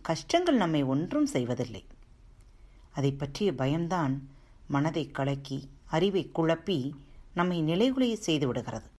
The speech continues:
பயம் படுத்தும் பாடு. அவன் ஒரு மிகப்பெரிய பயில்வான். ஒரு தேரை ஒற்றை ஆளாக இழுக்கும் வலிமை உடையவன்.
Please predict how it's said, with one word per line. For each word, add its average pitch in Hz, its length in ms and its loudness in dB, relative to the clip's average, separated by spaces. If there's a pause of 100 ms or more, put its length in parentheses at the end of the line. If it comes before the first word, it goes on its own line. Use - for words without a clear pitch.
(920)
பயம் 254 400 0
படுத்தும் 170 480 -4
பாடு. 131 300 -2 (800)
அவன் 185 440 0
ஒரு 170 180 0
மிகப்பெரிய 202 560 0
பயில்வான். 135 460 -2 (720)
ஒரு 180 300 0
தேரை 233 320 2
ஒற்றை 202 480 0
ஆளாக 214 440 -2
இழுக்கும் 185 540 0
வலிமை 165 360 0
உடையவன். 131 380 -2